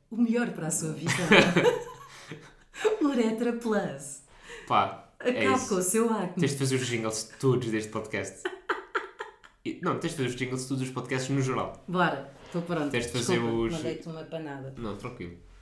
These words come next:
Speaker 2: Já estou habituado, como profissional de saúde, a ser agredido.
Speaker 1: Isso é sexy.
Speaker 2: Ser agredido?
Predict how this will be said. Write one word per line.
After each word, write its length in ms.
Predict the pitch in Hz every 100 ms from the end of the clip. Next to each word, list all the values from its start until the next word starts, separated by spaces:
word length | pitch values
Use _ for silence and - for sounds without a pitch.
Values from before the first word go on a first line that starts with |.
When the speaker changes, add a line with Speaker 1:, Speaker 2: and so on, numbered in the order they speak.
| -
Speaker 2:
Já 100 | 117
estou 140 | 113
habituado, 500 | 107 104 98 98 - -
como 140 | 104
profissional 360 | - 107 104 101
de 80 |
saúde, 200 | - 95
a 20 | 101
ser 220 | 101 98
agredido. 340 | 95 90 87 - _ _ _ _ _ _ _ _ 220
Speaker 1:
Isso 180 | 220
é 80 | 311
sexy. 640 | - 143 127 - - 101 - _ _ _
Speaker 2:
Ser 260 | - 123 110
agredido? 380 | 104 113 139